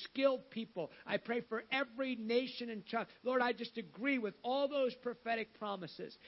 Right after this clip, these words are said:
that it, when these people finish their course on the earth, they too could say, "When these group of people finished what you asked them to do,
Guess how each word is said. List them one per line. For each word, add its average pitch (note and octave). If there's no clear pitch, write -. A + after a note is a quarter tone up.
that G#3
it, G#3+
when D4+
these D4+
people B3+
finish C#4+
their B3+
course B3+
on A#3+
the A#3+
earth, G#3
they C#4
too B3
could G#3+
say, F3
"When G#3+
these C4
group A#3
of G3
people E3+
finished B3+
what A3+
you F3+
asked F3+
them F3+
to F3
do, D#3